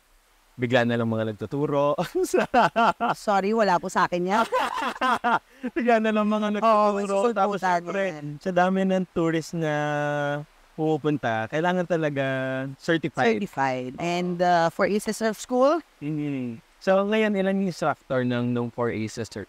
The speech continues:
Speaker 2: Ah, nasa fifteen po.
Speaker 1: Fifteen.
Speaker 2: Fifteen.
Speaker 1: Fifteen. And everyday yan? Everyday?
Speaker 2: Yes, everyday.
Speaker 1: Ah, pag, ah, nagpo-close lang, pag kinlose nila yung beach?
Speaker 2: Yes.
Speaker 1: Pag may alon, ah, pag walang alon?
Speaker 2: Mabait naman tayo. Susunod naman
Speaker 1: Ah.
Speaker 2: tayo.
Speaker 1: <laughs>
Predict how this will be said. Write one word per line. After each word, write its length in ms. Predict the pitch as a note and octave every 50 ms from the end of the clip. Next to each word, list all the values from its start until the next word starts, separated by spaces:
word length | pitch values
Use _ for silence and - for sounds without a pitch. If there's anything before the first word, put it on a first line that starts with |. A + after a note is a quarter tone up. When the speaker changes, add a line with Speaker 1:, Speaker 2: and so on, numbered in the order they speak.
| _
Speaker 2:
Ah, 960 | - G3 G3+ G3 F#3+ F#3 F3+ F3 F3 F3 E3+ E3+ E3+ E3 E3 E3 E3 E3 E3 E3
nasa 580 | E3 E3+ E3+ E3+ E3+ E3+ F3 F#3 F#3+ - - A#3+
fifteen 600 | A3+ - A#3+ G#3+ - - - - A3 G#3 G3 F#3
po. 240 | - - E3+ D#3 C#3+
Speaker 1:
Fifteen. 640 | - D3+ C#3 A#2+ - D3 C#3+ D3 D3 C#3+ C3 A#2+
Speaker 2:
Fifteen. 260 | D#3 D#3+ - - -
Speaker 1:
Fifteen. 340 | - D3+ C#3 C3 A#2+ A2+ G#2+ G2
And 140 | G#2 A#2+ C3
everyday 500 | C#3+ D#3+ D3+ C#3+ E3 D3 D#3+ D#3+ D3 C3+
yan? 340 | C3 A#2+ A2+ G#2+ G2+ G2+ G2
Everyday? 480 | - A#2+ A#2+ A2 A#2 A#2 G#2 G#2 G2+
Speaker 2:
Yes, 300 | - A3 G#3+ E3+ D3 -
everyday. 480 | - F3+ E3 D3 D#3 D3 C3+ C3+ C3+ B2
Speaker 1:
Ah, 420 | A#2 A#2 A2+ G#2 G#2+ G#2+ G2+ G2+ G2+
pag, 180 | - C#3+ C#3 C3 - _ _ -
ah, 240 | - - A#2+ A#2+ A#2
nagpo-close 500 | A2+ B2 B2 - C3 - C#3+ C#3 C#3 C3+ -
lang, 140 | B2+ A2+
pag 140 | A2 - A2+
kinlose 340 | - C3 B2+ A#2 A#2 - -
nila 160 | B2 A2 A2
yung 120 | G#2 F#2+ F#2
beach? 160 | F#2 F2 _ _ _ -
Speaker 2:
Yes. 540 | - G#3+ G#3 F3+ C#3+ C3 - - - - - _ _ _ _ _ _ _ _ _ _
Speaker 1:
Pag 120 | - E3 E3
may 160 | E3+ F3+ F3+
alon, 320 | D3+ D3 C#3+ C#3 C3 B2
ah, 80 | - D#3
pag 160 | - F#3+ F#3
walang 240 | E3+ F#3+ F#3 F#3 F#3
alon? 320 | D#3+ D#3 D3+ C3+ B2 - -
Speaker 2:
Mabait 280 | - B3+ C4 C#4+ D4+ E4
naman 240 | F#4 C#4 D4 D4 C#4+
tayo. 300 | C4+ - A3+ F#3+ F3+ F#3
Susunod 440 | E3+ - A#3+ A#3+ A#3 - B3+ B3 B3
naman 180 | A3 A#3+ A#3+ A#3+
Speaker 1:
Ah. 160 | F3+ F#3 F3
Speaker 2:
tayo. 220 | F3 G#3+ A3 A#3+ C4+ B3 - F#4 D4+ B3 - D4+ D4 C4 A#3+
Speaker 1:
<laughs> 360 | - F3+ - - - G3+ F3+